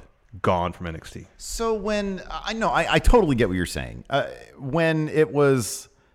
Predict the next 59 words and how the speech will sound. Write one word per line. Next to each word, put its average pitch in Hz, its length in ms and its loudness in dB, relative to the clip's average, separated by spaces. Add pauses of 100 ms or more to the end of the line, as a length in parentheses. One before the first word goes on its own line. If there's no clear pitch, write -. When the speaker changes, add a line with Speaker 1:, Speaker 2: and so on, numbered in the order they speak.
(160)
Speaker 2:
when 156 140 0
it's - 140 -2
several 254 420 4
mem-, 160 240 2
this 247 160 -2
is 202 80 -4
my, 160 260 2
the, 127 180 -2
the, 117 160 -2
this 120 260 -2
is 120 60 -2
where 101 180 4
I 113 120 6
draw 82 280 2
the 65 120 -8
line. 71 360 -8
When 139 140 2
there's 147 180 2
several 220 420 2
members 123 360 2
of 113 60 0
the 92 80 0
roster, 80 400 2
and 98 100 -2
gra-, 113 140 -2
granted, 104 260 -2
Gargano, 85 340 0
Gar-, 73 180 -4
Gar-, 80 320 -4 (100)
eh, 82 160 0 (100)
Gargano 82 360 0
obviously 76 380 -2
has 69 40 -8
been 73 160 -6
there 73 160 -4
forever, 69 560 -4 (300)
and 76 220 -4
he 85 120 -4
could 80 180 -6
totally 73 320 -8
get 69 140 -10
called 73 220 -8
up - 80 -10
at 69 80 -6
any 69 140 -6
time 92 260 0
because 73 200 -4
he's 69 140 -6
done 80 220 -2
everything 73 280 -4
there 69 140 -4
is 69 100 -8
to 69 60 -14
do 69 160 -6
in 67 80 -8
N 65 120 -8
X - 180 -12
T. 120 340 -4 (400)
Uh, 110 440 2